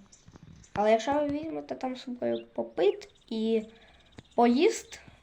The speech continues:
то я думаю, у вас получиться, але це буде дуже довго. Коротше, от ми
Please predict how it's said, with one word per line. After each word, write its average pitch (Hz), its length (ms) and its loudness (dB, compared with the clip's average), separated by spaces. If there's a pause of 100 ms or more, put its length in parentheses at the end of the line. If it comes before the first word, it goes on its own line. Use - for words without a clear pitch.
(840)
то 226 120 4
я 233 160 8
думаю, 269 300 2
у 254 40 0
вас 247 180 0
получиться, 202 540 -4
але 208 160 2
це 208 140 -6
буде 233 220 2
дуже 208 360 -2
довго. 190 340 -4
Коротше, 226 380 2 (1200)
от 226 240 4
ми 240 280 2